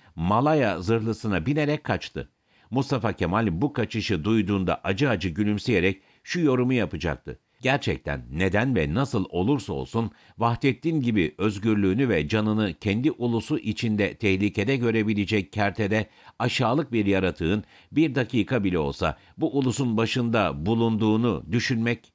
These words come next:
ne acıklıdır." Bu kaçıştan yalnızca sekiz ay sonra yirmi dört Temmuz bin dokuz yüz yirmi üçte Türkiye Cumhuriyeti'nin temel senedi,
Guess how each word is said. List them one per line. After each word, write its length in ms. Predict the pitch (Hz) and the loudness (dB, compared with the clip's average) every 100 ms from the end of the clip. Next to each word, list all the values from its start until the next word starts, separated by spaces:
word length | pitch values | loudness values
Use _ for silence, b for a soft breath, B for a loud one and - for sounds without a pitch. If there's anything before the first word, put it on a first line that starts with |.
| - | -8
ne 120 | 110 | -6
acıklıdır." 640 | 76 76 78 80 69 65 _ _ b b b | -4 -6 -6 -6 -8 -8 _ _ b b b
Bu 140 | 139 160 | -4 0
kaçıştan 520 | 117 98 101 - 87 | 0 0 -2 0 -2
yalnızca 600 | 78 78 120 120 87 87 | 2 2 2 0 -2 -2
sekiz 420 | - 104 98 131 | -2 -4 -4 -4
ay 160 | 104 73 | -2 -4
sonra 380 | - 71 76 82 b b | -4 -4 -2 -4 b b
yirmi 360 | 101 120 127 113 | 0 2 2 0
dört 240 | 123 143 | 0 -2
Temmuz 360 | 135 117 120 98 | 0 0 0 0
bin 140 | 110 | 0
dokuz 300 | 110 - 110 | 2 0 -2
yüz 160 | 101 90 | -2 0
yirmi 280 | 95 82 80 | 0 0 -2
üçte 400 | 73 - 85 85 b b - | -4 -4 -4 -4 b b 0
Türkiye 480 | 160 143 139 113 | 0 2 2 2
Cumhuriyeti'nin 840 | 107 113 107 113 113 110 117 110 98 | 2 0 0 0 2 2 0 0 0
temel 380 | 95 95 120 131 | 0 0 0 -2
senedi, 560 | - 92 73 82 95 | -2 -2 0 0 0